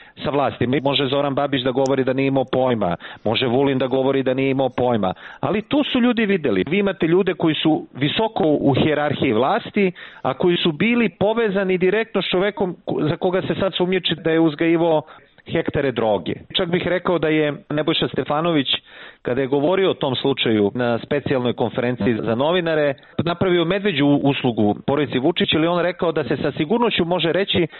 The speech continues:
da njih dvojica, dakle taj Koluvija, vlasnik plantaža, i Andrej Vučić, da se, se, sa sigurnošću može reći da oni nisu prethodnih šest meseci imali bilo kakve kontakte.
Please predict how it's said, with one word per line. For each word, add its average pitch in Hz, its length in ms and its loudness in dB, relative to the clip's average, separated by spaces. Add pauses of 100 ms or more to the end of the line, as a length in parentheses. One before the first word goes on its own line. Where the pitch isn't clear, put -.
(140)
da 139 80 -2
njih 170 180 0
dvojica, 156 480 0
dakle 135 260 -2
taj 139 180 -2
Koluvija, 147 540 2 (240)
vlasnik 131 500 -2
plantaža, 170 540 0 (140)
i 143 140 0
Andrej 175 240 0
Vučić, 170 280 0
da 147 160 -2
se, 147 160 0
se, 143 320 -2
sa 127 100 -8
sigurnošću 190 480 0
može 180 220 0
reći 202 260 -2
da 170 100 0
oni 180 140 0
nisu 170 360 0 (180)
prethodnih 156 440 -2
šest 151 200 0
meseci 139 500 0 (380)
imali 131 280 2
bilo 127 240 2
kakve 120 480 0 (160)
kontakte. 101 480 -2